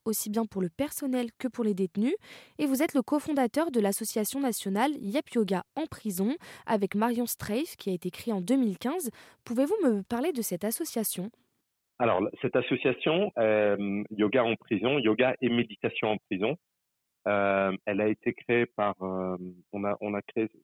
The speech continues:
Speaker 2: cette association pour, pour avoir un réseau national de professeurs de yoga qui interviennent en prison un peu partout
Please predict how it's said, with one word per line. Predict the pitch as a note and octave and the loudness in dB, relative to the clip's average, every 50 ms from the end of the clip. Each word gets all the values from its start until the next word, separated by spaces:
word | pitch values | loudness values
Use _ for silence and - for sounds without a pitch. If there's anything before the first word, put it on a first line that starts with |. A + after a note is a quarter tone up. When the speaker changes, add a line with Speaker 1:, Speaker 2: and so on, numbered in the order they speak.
| _ | _
Speaker 2:
cette | - G#2+ - G#2 | -12 -10 -10 -10
association | - - - G2 - A2+ G#2+ - - C#3 C#3+ D#3 D#3 _ - | -12 -10 -12 -8 -4 -4 -4 -2 0 0 0 0 0 _ 0
pour, | - - F3+ _ _ _ _ _ _ _ _ _ _ - | 2 2 2 _ _ _ _ _ _ _ _ _ _ -10
pour | A2+ G2 G#2+ | -6 -2 0
avoir | A2 A2+ A#2+ A#2 G#2+ A2 | 2 4 4 2 4 2
un | G#2+ G2+ G2 - | 0 0 0 0
réseau | A2 B2+ B2 A2+ B2 C3+ C3 B2 | 2 2 2 4 2 2 2 4
national | A#2+ B2 A#2+ - - - A#2+ A#2+ C3 C#3+ D3 D3 C3 - | 2 2 0 0 0 0 2 2 2 2 2 0 -2 0
de | A2+ A2 G#2 G#2 G2+ G2+ F#2+ _ | 0 2 4 4 2 2 0 _
professeurs | _ - A#2 - - - - D3+ C#3 - | _ -8 -8 -6 -6 -6 -2 -2 -2 0
de | - A#2+ | 0 0
yoga | A2 A2+ A2+ A2 B2+ C3+ | 2 2 2 2 2 0
qui | B2 _ - A#2 | 0 _ -2 -4
interviennent | A2 - - A2 G#2+ A#2+ B2 A#2 | -2 0 -2 -2 0 0 0 0
en | A2+ A2 | 0 -2
prison | - - - A2+ G2+ B2+ C3+ C3 | -2 -2 -4 -4 0 0 0 0
un | |
peu | A2+ - - | 0 -2 -4
partout | - - A2+ - - - C3 C3+ E3 | -2 -2 -4 -4 -4 -4 -4 -4 -6